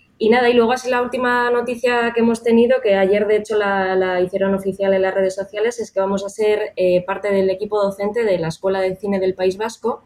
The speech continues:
en caracterización. Vamos a compartir con maquillaje y con peluquería y nosotros nos encargaremos de, del tema de caracterización. Así que la verdad que muy felices por ese, por esa parte.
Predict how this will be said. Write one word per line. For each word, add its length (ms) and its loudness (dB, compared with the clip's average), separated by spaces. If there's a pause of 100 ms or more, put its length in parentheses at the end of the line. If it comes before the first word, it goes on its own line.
(120)
en 180 0
caracterización. 800 0
Vamos 260 -2
a 60 -10
compartir 480 -2
con 200 0
maquillaje 400 -2
y 20 -16
con 160 -2
peluquería 420 0
y 60 2
nosotros 360 -4
nos 140 -4
encargaremos 560 -4
de, 420 -2
del 160 -8
tema 200 -2
de 100 -2
caracterización. 720 -10 (460)
Así 200 0
que 100 2
la 120 2
verdad 220 0
que 60 -2
muy 120 0
felices 460 -2
por 180 -6
ese, 400 -4
por 80 -4
esa 180 -8
parte. 300 -8